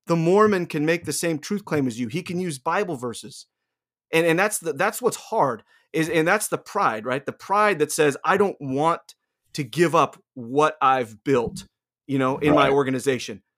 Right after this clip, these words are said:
Speaker 1: Like, the pride is there, and you pray and you hope that whoever you're talking to, you should be praying for them. You
Speaker 2: It's
Speaker 1: should
Speaker 2: like a
Speaker 1: fasting
Speaker 2: bus-
Speaker 1: and praying for them.
Speaker 2: Yeah, it becomes like a business mindset at that point. The, these pastors are, are, you know, they're almost like an organization where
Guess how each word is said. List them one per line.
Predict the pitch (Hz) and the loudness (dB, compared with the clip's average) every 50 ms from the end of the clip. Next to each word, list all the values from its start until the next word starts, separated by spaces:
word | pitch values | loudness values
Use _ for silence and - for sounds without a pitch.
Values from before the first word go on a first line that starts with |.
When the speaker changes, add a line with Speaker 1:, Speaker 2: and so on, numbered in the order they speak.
| _ _ - | _ _ -2
Speaker 1:
Like, | 135 139 143 143 - | 0 0 0 0 -2
the | 139 | -6
pride | - - - - 170 170 190 185 160 143 | -6 -6 -12 -8 -6 -4 -2 -2 -2 -4
is | 123 110 | -2 0
there, | 139 156 170 135 101 | 2 2 2 2 -2
and | 113 127 131 | -4 -6 -6
you | 135 | -8
pray | - - - - 185 214 202 147 131 123 _ - _ _ - | -10 -10 -6 -2 2 4 4 4 2 0 _ -16 _ _ -6
and | 143 147 | -4 -4
you | 147 135 | -4 -4
hope | - - 196 220 202 214 - | -2 2 4 4 4 4 2
that | 143 123 | -2 -2
whoever | 127 165 185 180 160 | 0 -4 -2 -2 -2
you're | 139 120 | -4 -6
talking | - 143 156 190 180 151 123 | -6 -6 -6 -6 -6 -8 -10
to, | 127 123 | -8 -8
you | 123 120 | -10 -10
should | - 135 120 143 | -12 -12 -14 -14
be | 123 | -14
praying | - _ - - 151 165 208 208 - | -16 _ -8 -6 -4 -4 -4 -4 -6
for | - - | -10 -12
them. | 208 220 - 113 _ _ - - - _ - | -12 -12 -12 -14 _ _ -20 -20 -20 _ -4
You | - | -4
Speaker 2:
It's | 101 - | -2 2
Speaker 1:
should | - | 2
Speaker 2:
like | - - | 2 2
a | 127 | 4
Speaker 1:
fasting | 147 208 240 - 196 220 190 | 2 2 2 2 2 2 4
Speaker 2:
bus- | 160 | 2
Speaker 1:
and | 143 123 | 0 -2
praying | - 151 135 127 113 | -2 -2 -2 -2 -4
for | - - 117 | -8 -12 -14
them. | 110 110 107 - _ _ _ _ _ - | -14 -14 -16 -18 _ _ _ _ _ -4
Speaker 2:
Yeah, | 135 135 90 | 0 0 0
it | 78 | 0
becomes | - 101 - 139 135 113 | 0 0 0 0 0 0
like | 117 92 | -2 -2
a | 92 78 | -2 -4
business | 73 - 101 98 90 - - 82 76 - - | -2 0 0 0 0 0 -4 -6 -8 -6 -6
mindset | - 78 76 76 76 - - - 76 - | -4 -4 -4 -4 -4 -6 -6 -8 -8 -8
at | - - | -8 -6
that | - 71 - - | -6 -6 -6 -6
point. | - - 71 69 - - | -8 -8 -8 -8 -8 -8
The, | - 82 82 78 | -6 -6 -6 -6
these | - 80 80 76 73 - - - | -4 -6 -6 -6 -6 -10 -10 -4
pastors | - 90 85 78 - - - 82 80 80 78 73 | 0 0 0 0 -2 -4 -4 -2 -2 -2 -2 -4
are, | 80 73 | -6 -6
are, | 71 71 76 76 - | -6 -6 -8 -10 -10
you | - 78 - - - | -12 -14 -14 -12 -10
know, | 76 73 | -10 -8
they're | 78 - - | -8 -6 -6
almost | 85 87 87 82 - | -6 -6 -6 -6 -6
like | 85 76 - | -8 -8 -8
an | 78 76 | -8 -8
organization | 76 73 73 73 71 71 71 78 78 80 78 - - 76 71 71 71 | -8 -8 -8 -10 -10 -10 -6 -6 -6 -6 -6 -8 -10 -10 -12 -12 -10
where | 73 73 71 71 | -10 -10 -10 -12